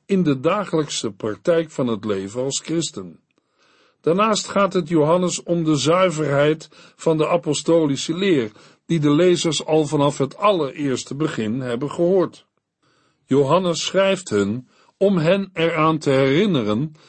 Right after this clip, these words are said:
dat ze moeten blijven wandelen in gehoorzaamheid aan het oude gebod dat God hen al in het begin had gegeven. Gelovigen moeten elkaar lief hebben. Het voornaamste doel van de apostel Johannes met zijn tweede brief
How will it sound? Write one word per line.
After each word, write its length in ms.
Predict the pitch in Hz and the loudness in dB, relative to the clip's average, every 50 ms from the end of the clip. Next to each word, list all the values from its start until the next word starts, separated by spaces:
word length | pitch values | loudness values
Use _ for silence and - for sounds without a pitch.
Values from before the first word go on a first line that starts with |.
| _ _ _ | _ _ _
dat 200 | _ 185 180 180 | _ 0 0 2
ze 100 | - - | 0 0
moeten 280 | 175 165 151 131 - 135 | 0 0 0 0 -2 0
blijven 440 | 135 131 127 120 117 - 131 127 120 | 2 2 2 0 -2 -4 -4 -4 0
wandelen 460 | 135 160 196 190 160 131 120 117 113 | 2 0 2 0 -2 -2 -2 -2 -2
in 160 | 113 123 123 | -2 -2 -4
gehoorzaamheid 1120 | - - 131 127 127 147 175 185 170 135 131 113 104 104 107 107 104 107 120 131 - - _ _ - - _ _ | -4 -4 -2 0 2 2 2 2 2 2 0 0 0 2 0 0 0 -2 -4 -4 -8 -18 _ _ -20 -20 _ _
aan 160 | _ 165 151 156 | _ -2 0 2
het 220 | 143 135 135 - | 0 0 -2 -4
oude 380 | - 175 185 196 185 160 151 135 | -2 0 2 2 2 0 -4 -6
gebod 480 | - - 113 131 180 190 185 - _ | -6 -6 -2 -2 -2 -2 -2 -8 _
dat 200 | - 120 117 - | -4 -4 -4 -4
God 300 | - - 170 175 160 - | -6 -2 -2 -2 -2 0
hen 260 | 135 127 127 151 170 - | -2 0 0 -2 -4 -2
al 220 | - 135 135 147 147 | -2 0 0 0 0
in 160 | - 147 139 131 | 0 0 0 2
het 180 | 127 120 117 | 0 -2 -2
begin 400 | 120 123 - - 202 214 185 143 | -4 -6 -4 0 0 0 2 0
had 280 | 110 101 110 117 - - | 0 0 -2 -4 -4 -6
gegeven. 720 | 80 - 156 - - 190 196 185 160 117 95 92 82 - _ _ _ _ _ _ _ _ _ _ _ _ _ _ - | -10 -10 -10 -4 -2 0 2 2 2 0 -4 -12 -16 -18 _ _ _ _ _ _ _ _ _ _ _ _ _ _ -2
Gelovigen 800 | - 214 208 220 233 233 233 226 196 175 151 - - 127 120 135 | 0 0 2 4 4 4 4 4 2 -2 -6 -2 -2 0 0 2
moeten 280 | 160 185 180 165 143 | 0 0 0 -2 -4
elkaar 460 | - 113 113 107 - 131 117 110 113 | 0 -2 -2 -2 0 -2 -2 0 0
lief 260 | 151 202 247 233 - - | 0 2 0 0 0 -2
hebben. 360 | 147 127 110 98 90 78 - _ _ _ _ _ _ _ _ _ _ _ _ _ | -4 -4 -4 -6 -8 -12 -14 _ _ _ _ _ _ _ _ _ _ _ _ _
Het 240 | _ - 135 143 - | _ -2 -2 -2 -2
voornaamste 760 | - - 160 160 165 170 175 190 208 196 - - - 160 147 | -4 -2 0 0 2 2 2 2 0 -2 -4 -2 -2 -2 0
doel 280 | 143 156 196 202 185 165 | 0 0 2 2 2 0
van 220 | 151 - 139 135 | 0 -2 -2 0
de 100 | 139 135 | 0 0
apostel 560 | 147 143 139 - - 180 175 - - 147 139 139 | 0 -2 -4 -2 -2 -2 -2 0 0 2 2 4
Johannes 680 | 135 131 123 139 170 165 127 107 101 - - - - - | 4 4 4 2 2 0 -2 -4 -8 -8 -10 -10 -12 -6
met 220 | 113 113 107 - | -6 -4 -4 -4
zijn 240 | - 117 104 104 98 | -4 -4 -4 -4 -6
tweede 380 | - 120 113 110 107 104 110 | -4 -2 -2 -2 -2 -2 -6
brief 460 | 95 110 135 143 127 98 - - - | -6 -4 -2 -2 -2 -4 -6 -12 -20